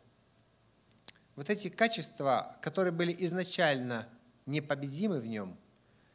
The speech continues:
это гордость, это себялюбие, это эгоизм, это желание,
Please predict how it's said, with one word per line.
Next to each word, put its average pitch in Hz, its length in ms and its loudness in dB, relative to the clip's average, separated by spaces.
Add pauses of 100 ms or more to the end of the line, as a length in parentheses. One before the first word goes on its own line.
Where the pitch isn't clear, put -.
(120)
это 123 200 -4
гордость, 147 720 -2 (420)
это 143 200 -8
себялюбие, 127 1040 -2 (800)
это 139 540 -2
эгоизм, 165 760 0 (1000)
это 160 240 0
желание, 147 720 2